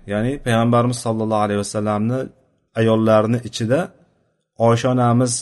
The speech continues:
payg'ambarimizga eng suyukli ayollardan bittasi bo'ladigan bo'lsa, Oysha onamiz, ya'ni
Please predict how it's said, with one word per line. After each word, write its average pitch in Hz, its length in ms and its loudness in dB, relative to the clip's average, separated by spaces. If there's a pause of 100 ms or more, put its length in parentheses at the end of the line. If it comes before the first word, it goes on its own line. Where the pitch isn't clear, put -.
(560)
payg'ambarimizga 113 680 0
eng 131 220 -6
suyukli 113 380 -8
ayollardan 104 560 -2
bittasi 101 340 -10
bo'ladigan 98 480 -6
bo'lsa, 95 260 -10 (320)
Oysha 123 360 0
onamiz, 123 480 -2 (960)
ya'ni 123 340 -2